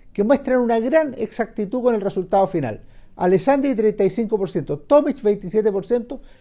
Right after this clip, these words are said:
la Unidad Popular, treinta y ocho por ciento. También se refiere al proceso electoral y especialmente a la posición adoptada por el general René Schneider,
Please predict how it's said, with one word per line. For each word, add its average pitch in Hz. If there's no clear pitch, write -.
la 185
Unidad 202
Popular, 214
treinta 202
y 190
ocho 208
por 170
ciento. 120
También 151
se 202
refiere 214
al 202
proceso 165
electoral 170
y 196
especialmente 277
a 233
la 220
posición 202
adoptada 220
por 214
el 180
general 196
René 202
Schneider, 151